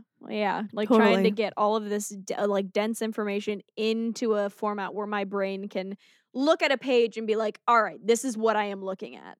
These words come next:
Speaker 2: Yeah.
Speaker 1: Versus just, like, what I feel like my early flowcharts are just like, "What am I looking at here? <laughs> What am
Speaker 2: Yeah.
Speaker 1: I, what am I looking at?"
Speaker 2: Yeah. Um,
Speaker 1: Um,
Speaker 2: so,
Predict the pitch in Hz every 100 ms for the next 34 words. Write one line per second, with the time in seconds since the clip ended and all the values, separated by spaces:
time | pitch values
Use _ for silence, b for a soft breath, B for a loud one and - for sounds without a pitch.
0 | - 214 202 123 - - _ _ _ 226
1 | 226 214 202 208 220 208 208 214 220 208
2 | 240 214 202 226 220 160 196 196 202 190
3 | 202 208 175 - 190 196 196 190 214 320
4 | 381 392 381 339 285 254 349 370 302 226
5 | 214 226 254 - 269 247 196 269 - 247
6 | 240 330 302 233 220 226 185 147 131 101
7 | - - 190 - 220 233 - _ _ _
8 | _ - 214 233 220 220 196 247 240 240